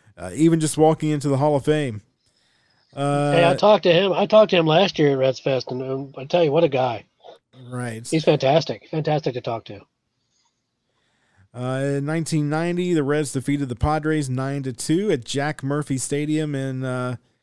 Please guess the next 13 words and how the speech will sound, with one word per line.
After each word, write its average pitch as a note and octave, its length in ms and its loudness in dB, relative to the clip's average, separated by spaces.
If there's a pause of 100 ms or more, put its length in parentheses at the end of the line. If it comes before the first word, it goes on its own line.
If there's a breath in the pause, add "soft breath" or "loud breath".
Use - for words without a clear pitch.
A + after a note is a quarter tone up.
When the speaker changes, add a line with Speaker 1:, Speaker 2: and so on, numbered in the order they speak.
(760)
Speaker 1:
in, C#3+ 320 -4
uh, B2 400 -4 (200)
San C#3+ 300 -4
Diego. D#3 500 0
It E3 40 2
was C#3 140 0
the B2+ 60 -4
final D3 280 -2
road C#3 300 0
game D#3 240 0
of D3+ 80 -2
that D3 180 0
year. D3+ 440 0